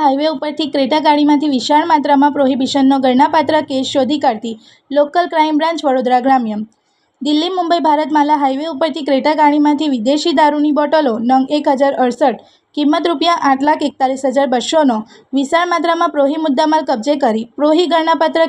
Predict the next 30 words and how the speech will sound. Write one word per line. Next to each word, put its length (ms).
કેસ 240
શોધી 300
કાઢતી 280
લોકલ 360
ક્રાઇમ 300
બ્રાન્ચ 300
વડોદરા 440
ગ્રામ્ય. 360
વડોદરા 420
એસીબી 320
ટીમ 240
પાદરા 320
પોલીસ 240
સ્ટેશન 400
વિસ્તારમાં 540
પ્રોહી 260
કામગીરીમાં 560
હતા 320
તે 160
દરમિયાન 420
એસીબી 400
ટીમના 400
એ 40
એસ 160
આઈ 200
ભૂપતભાઈ 500
વિરમભાઈ, 480
અહેકો 420
પ્રવીણસિંહ 580
રણવીરસિંહ, 560